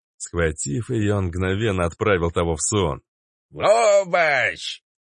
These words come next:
Speaker 1: презрительно сказал попугай и сардонически заржал, приземлившись на тело охранника, шумом грохнувшегося на металлический пол. «Пошли!» — скомандовал Архимед.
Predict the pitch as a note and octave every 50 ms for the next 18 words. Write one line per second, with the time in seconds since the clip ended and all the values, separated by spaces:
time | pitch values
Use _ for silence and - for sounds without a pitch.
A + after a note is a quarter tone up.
0 | _ _ - F#2 F2 F2+ F2 E2 F2 G2+ D3+ D3+ B2+ - C#3 C3+ B2+ A#2+ - -
1 | C3 B2+ B2 C3+ B2+ B2 G#2+ A#2+ G#2+ G2+ - G#2 G2 G2+ C3 C#3+ C3+ A2+ F2+ D#2+
2 | - G#2 F#2+ E2+ F2+ G#2+ G#2 A2 A2+ G2+ G#2 G#2 - - A2+ G2+ F2 G2 G2+ F#2
3 | F2 F#2 F#2+ B2+ C3 G2+ D#2 D2 - - E3+ E3 C#3+ D#3 D#3 D3+ D3 D3 C#3+ -
4 | C3 A2+ - B2 A#2 A2 - - C3+ C3 A2+ G2 F#2+ - - A2+ A#2+ C3+ A#2+ A2+
5 | G#2+ F#2 - G2 F2 - - - B2+ A#2 G#2 F2 E2 D2+ G2 G#2 A2 G2+ - -
6 | G2+ F#2+ F2+ - - G2 F#2+ F2+ - - F#2 F2+ F#2 F2+ F2+ E2+ - F#2+ F#2 F2+
7 | E2 F#2 F2 - - F2+ E2+ - - G2 F#2+ E2+ C#2 A1+ - - _ _ _ _
8 | _ _ _ _ _ - - G#2 A2 G2+ - - D#3+ C#3+ - - F#3+ G3 G3 C#3+
9 | F#2 E2 - _ _ _ - - - - - F#3 F3+ E3 C#3 A#2 F#2+ G2 F#2 F2+
10 | F2+ F2+ D#2+ - - G#2 G2+ G#2+ G#2 F#2+ D#2 C#2+